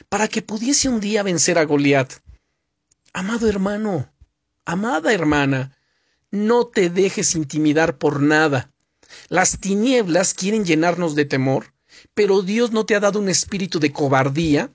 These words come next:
sino de poder, de amor y de dominio propio, según lo que encontramos en segunda de Timoteo, capítulo uno, versículo siete. En este día,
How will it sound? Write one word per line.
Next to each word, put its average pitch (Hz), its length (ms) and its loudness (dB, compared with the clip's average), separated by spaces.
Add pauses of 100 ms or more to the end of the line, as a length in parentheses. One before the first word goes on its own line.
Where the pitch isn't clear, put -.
(120)
sino 175 400 0
de 156 100 2
poder, 147 640 0 (400)
de 143 240 2
amor 190 420 0 (260)
y 190 120 -2
de 165 100 2
dominio 170 420 0
propio, 135 480 -2 (440)
según 180 360 0
lo 185 80 2
que 170 80 -2
encontramos 151 540 0
en 143 80 0
segunda 160 340 -2
de 269 140 -4
Timoteo, 185 580 0 (320)
capítulo 190 480 -2
uno, 190 260 0
versículo 156 560 -2
siete. 135 520 -4 (680)
En 208 160 0
este 285 300 -2
día, 160 400 0